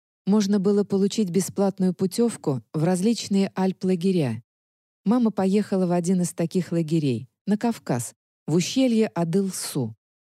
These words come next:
Провела там всего три недели, но впечатлений от поездки ей хватило на всю жизнь.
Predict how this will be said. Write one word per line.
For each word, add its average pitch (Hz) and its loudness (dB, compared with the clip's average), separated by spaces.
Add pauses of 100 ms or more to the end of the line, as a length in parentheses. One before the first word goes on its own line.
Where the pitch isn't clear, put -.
(180)
Провела 262 2
там 262 -2
всего 240 0
три 226 0
недели, 202 2 (220)
но 151 -2
впечатлений 202 0
от 143 -6
поездки 156 -2 (280)
ей 208 2
хватило 196 0
на 165 0
всю 170 -2
жизнь. 131 -4